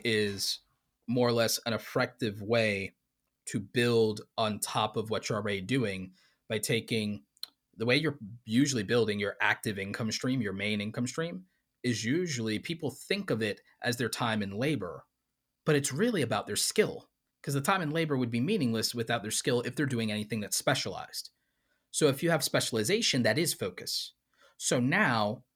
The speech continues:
can I extract more from my specialization? That's what I think diversification is. I don't think it's spreading yourself thin. It would be if you were doing different things. What I think of is how do I extract more value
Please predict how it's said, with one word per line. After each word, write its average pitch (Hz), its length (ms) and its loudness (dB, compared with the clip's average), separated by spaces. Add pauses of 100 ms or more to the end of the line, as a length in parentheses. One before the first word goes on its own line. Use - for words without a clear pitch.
(140)
can 147 200 4
I 135 120 8
extract 208 920 2
more 117 380 2
from 143 320 2
my 117 140 4
specialization? 113 840 0
That's 247 240 4
what 123 100 2
I 139 120 6
think 131 200 -2
diversification 110 600 -4
is. 98 180 -6
I 156 120 4
don't 226 120 -2
think 190 160 -4
it's 127 120 -2
spreading 113 260 0
yourself 104 380 -2
thin. 113 440 2 (520)
It 143 100 6
would 185 200 4
be 147 280 2
if 151 160 -4
you 165 80 0
were 139 80 2
doing 131 440 2 (140)
different 131 440 0
things. - 640 0 (300)
What 120 120 2
I 262 280 6
think 113 340 -2
of 95 280 -4 (200)
is 120 180 0
how 196 320 4
do 214 140 2
I 175 320 2
extract 151 840 2
more 180 500 4
value 120 460 4